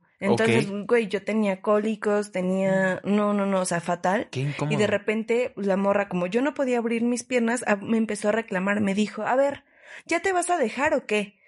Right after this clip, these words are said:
Speaker 1: Hay una
Speaker 2: <gasps>
Speaker 1: fila enorme atrás de ti y fíjate que no eres la única". Y yo así de, "Güey, no mames,
Speaker 2: ¿Qué pedo con
Speaker 1: ¿qué pedo?".
Speaker 2: superpotencia? O sea, pero Cali estaba ahí, ¿no?
Speaker 1: Sí, estaba, es-,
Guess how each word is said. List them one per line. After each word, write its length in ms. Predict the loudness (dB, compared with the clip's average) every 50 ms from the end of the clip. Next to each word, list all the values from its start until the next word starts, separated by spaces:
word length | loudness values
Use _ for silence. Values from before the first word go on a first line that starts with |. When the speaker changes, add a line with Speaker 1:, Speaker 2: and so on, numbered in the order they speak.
| -16 -6 -2
Speaker 1:
Hay 160 | 0 0 0
una 220 | 0 0 -2 -4
Speaker 2:
<gasps> 0 |
Speaker 1:
fila 240 | -2 -2 -2 0 0
enorme 400 | 0 2 2 0 0 0 0 -2
atrás 300 | -2 -2 -2 -2 0 -2
de 80 | -2 -4
ti 320 | -2 -2 -2 -2 -2 -2 0
y 180 | 2 2 2
fíjate 440 | 2 -2 -6 -4 0 0 0 0 0
que 120 | -4 -2 -2
no 100 | 0 0
eres 180 | 0 0 0
la 140 | 0 0 0
única". 440 | 0 0 0 -2 -2 -6 -14 -16 _ _ _ _ _ -20 -20 -20 -20 -20 -18 -10 -6
Y 100 | -2 2
yo 100 | 2 2 2
así 180 | 2 -2 -2
de, 140 | -2 -2 -2
"Güey, 320 | -2 0 0 0 0 0
no 180 | 0 0 0 0
mames, 480 | 0 0 -2 -2 -2 -2 -2 0 0 2
Speaker 2:
¿Qué 120 | 2 2
pedo 280 | 2 0 -2 -2 -2 0
con 120 | 2 0
Speaker 1:
¿qué 40 | 2 2 0
pedo?". 140 | 0 0 0
Speaker 2:
superpotencia? 720 | 2 0 0 2 2 2 2 0 0 0 0 0 -2 -6 -14 -10 -4
O 80 | -4 -2
sea, 140 | -2 0 0
pero 180 | 0 -2 0
Cali 220 | 0 -2 -2 -2 -6
estaba 320 | -6 -4 -2 0 2 2
ahí, 200 | 2 2 0 -4
¿no? 380 | -2 -2 0 0 0 -2 -6 -12 -18 -14
Speaker 1:
Sí, 280 | -10 -4 -2 0 0
estaba, 400 | 0 -2 -2 -2 -2 0 0 0
es-, 400 | 0 -2 -4 -6 -8 -10 -10 -12